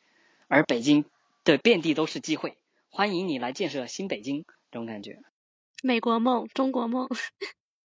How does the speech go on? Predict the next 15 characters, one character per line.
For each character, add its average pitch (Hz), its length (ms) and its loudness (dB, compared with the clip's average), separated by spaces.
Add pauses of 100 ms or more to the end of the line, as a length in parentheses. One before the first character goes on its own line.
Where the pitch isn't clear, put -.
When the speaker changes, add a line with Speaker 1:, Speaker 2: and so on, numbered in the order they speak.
(200)
Speaker 1:
是， - 180 2
他 151 140 6
会 156 60 8
给 156 100 8
你 160 60 8
一 147 40 8
种 131 140 2
虚 151 160 2
幻 139 160 2
的、 117 120 -6
美 131 360 -2
好 143 160 2
的 131 40 -4
感 107 200 -6
觉。 95 240 -16